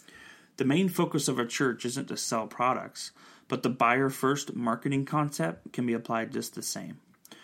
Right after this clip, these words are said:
Rather than focusing on your next event or your great worship service, you need to focus on the people first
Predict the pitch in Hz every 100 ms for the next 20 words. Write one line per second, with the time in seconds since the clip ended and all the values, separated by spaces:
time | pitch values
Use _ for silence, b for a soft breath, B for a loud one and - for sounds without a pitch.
0 | B B B 120 151 202 170 - 123 117
1 | 127 120 117 113 113 113 117 - 117 113
2 | 113 117 - 117 104 101 123 - 120 120
3 | 123 117 - - 117 113 113 - B B
4 | B 131 160 165 - 123 127 123 117 110
5 | 160 175 - - 104 110 143 -